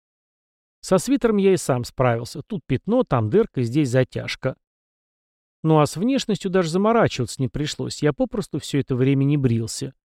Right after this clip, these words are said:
И если шевелюра особо не отросла, то на лице растительность расцвела буйным цветом. От контактных линз и силиконовых валиков за щеками я избавился первым же делом,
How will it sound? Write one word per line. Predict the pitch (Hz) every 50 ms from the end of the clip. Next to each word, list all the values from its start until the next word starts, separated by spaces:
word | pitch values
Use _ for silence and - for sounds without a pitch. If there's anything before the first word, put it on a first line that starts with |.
| _ _ _ _ _ _ _ _ _ _ _
И | 156 147
если | 143 139 143 - - 143
шевелюра | - - - 139 139 143 139 135 127 127 127
особо | 120 - - 139 123 113
не | 123 127 127
отросла, | 117 - 135 143 135 - - 226 240 247
то | - 185
на | 156 147
лице | 139 135 131 - - 240 226
растительность | 190 147 - - - 196 - - 175 147 -
расцвела | - 131 123 - - - 131 131 131 131 131
буйным | 123 117 123 127 120 117 127 160 175
цветом. | - - - 127 123 110 - - 120 127 123 _ _ _ _ _ _ _ _ _ _ _ _ _ _ _ _ _
От | 143 135 -
контактных | - 147 143 135 - 143 139 131 - _ 143 131 -
линз | - 151 160 180 165 - -
и | 123
силиконовых | - - 135 135 131 - - 143 139 139 131 113 -
валиков | 127 127 139 135 131 131 - - 127
за | 120 120
щеками | 123 - - 139 - - 156 151 147 143
я | 135 131 135 135
избавился | 131 113 107 117 135 135 135 135 120 - 139 -
первым | - 147 139 135 139 131
же | 120 151
делом, | 175 170 170 160 127 131 131 131 -